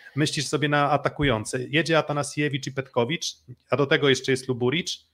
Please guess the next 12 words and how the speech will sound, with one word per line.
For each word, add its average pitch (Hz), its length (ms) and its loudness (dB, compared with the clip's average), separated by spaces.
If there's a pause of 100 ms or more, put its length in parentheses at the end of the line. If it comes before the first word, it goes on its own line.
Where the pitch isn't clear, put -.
(360)
do 131 100 2
tego 143 240 4
jest 139 160 2
Melianac, 135 540 2
który 127 260 -2
w 123 60 -8
sumie 123 220 -4
dobrze 127 280 0
wypadł 120 380 -2
w 113 340 0 (120)
Lidze 123 180 -2
Narodów, 117 500 0